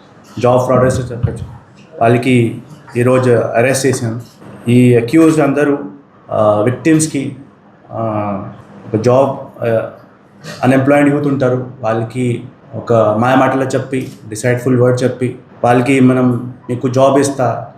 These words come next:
లావోస్ కంట్రీలో, థాయిలాండ్ కంట్రీలో, మయన్మార్ కంట్రీలో,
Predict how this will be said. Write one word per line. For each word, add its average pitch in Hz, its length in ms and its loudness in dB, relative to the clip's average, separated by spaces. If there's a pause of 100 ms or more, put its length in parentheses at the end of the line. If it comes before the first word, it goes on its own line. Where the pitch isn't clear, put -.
(120)
లావోస్ 117 360 2
కంట్రీలో, 113 680 -2
థాయిలాండ్ 117 320 0
కంట్రీలో, 113 340 -2
మయన్మార్ 113 440 0
కంట్రీలో, 104 380 -10